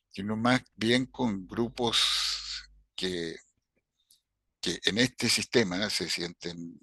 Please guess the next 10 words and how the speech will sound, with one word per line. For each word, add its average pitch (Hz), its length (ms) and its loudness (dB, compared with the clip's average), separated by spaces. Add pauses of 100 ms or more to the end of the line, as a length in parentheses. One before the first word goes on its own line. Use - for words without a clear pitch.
excluidos 95 1080 -4 (1040)
y, 95 640 -2 (1800)
y 104 160 -2
toman, 120 560 6 (2250)
toman 139 260 8
las 110 140 8
armas 101 440 8
o 107 80 2
cualquier 101 400 0
cosa 117 460 2